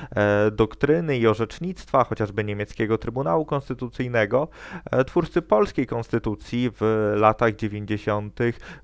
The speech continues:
można powiedzieć, przeszczepili i dostosowali te, mm, e, te koncepcje do polskiego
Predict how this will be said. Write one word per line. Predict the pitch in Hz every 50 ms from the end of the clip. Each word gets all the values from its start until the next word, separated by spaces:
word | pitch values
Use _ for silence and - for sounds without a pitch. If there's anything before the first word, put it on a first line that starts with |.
| - -
można | 120 123 123 113 113 110
powiedzieć, | - 117 117 113 113 117 110 -
przeszczepili | - - - - 139 135 - - - - 127 - - - 139 156 165 160 143 113 98 - 98
i | 101
dostosowali | 98 107 117 - - - 120 - - 123 113 110 120 127 175 151 110 95
te, | - - 95 101 107 - - - - - 139 - 120
mm, | - 104 101 104 101 101 104 104 104 104 110 110 104 101
e, | 101 101 101 101 101
te | - - 113 107 107 107 107 110 110
koncepcje | - 110 107 104 - 98 - - - - 110 101
do | 95 95 117 123 127
polskiego | - - 120 101 - - - 98 92 90 95 95